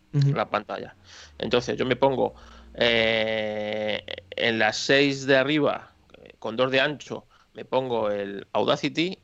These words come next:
Speaker 2: y en lo de abajo me, me suelo poner el guión del podcast o, o tal, y así pues no tengo que andar con un iPad con el, o con otro dispositivo, con dos pantallas y esa historia. Entonces, eh, está, está muy bien, pero puedes meterles a las aplicaciones que quieras, ¿sabes? O sea que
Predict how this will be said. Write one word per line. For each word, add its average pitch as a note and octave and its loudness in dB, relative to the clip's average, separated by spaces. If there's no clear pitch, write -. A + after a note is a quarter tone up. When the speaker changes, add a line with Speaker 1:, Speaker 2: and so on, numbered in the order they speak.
Speaker 2:
y A#2+ 2
en G#2+ 2
lo A2 4
de G#2+ 4
abajo C3+ 2
me, B2+ 2
me A#2 -2
suelo B2 -2
poner C3+ 2
el B2+ 0
guión B2 2
del A2 -4
podcast B2 -2
o, A2 -2
o A2 -2
tal, G#2+ 0
y G#2 -2
así B2 -2
pues A2 -4
no A#2 0
tengo A#2+ 0
que A#2 2
andar A#2+ 2
con A2+ -4
un A2+ -2
iPad A2 0
con G#2+ -4
el, G#2 -4
o A#2 2
con A#2 4
otro A#2 2
dispositivo, B2+ 2
con A#2 0
dos A#2 0
pantallas B2+ 2
y A2 -4
esa G#2+ -12
historia. A2+ -14
Entonces, - -10
eh, G#2+ 0
está, - -2
está B2 -2
muy A2 2
bien, G#2+ -2
pero A2 4
puedes A#2 4
meterles C3 0
a C#3 0
las B2 -4
aplicaciones B2 -10
que - -16
quieras, - -4
¿sabes? A2+ -6
O - -20
sea F#2+ -12
que G#2 -10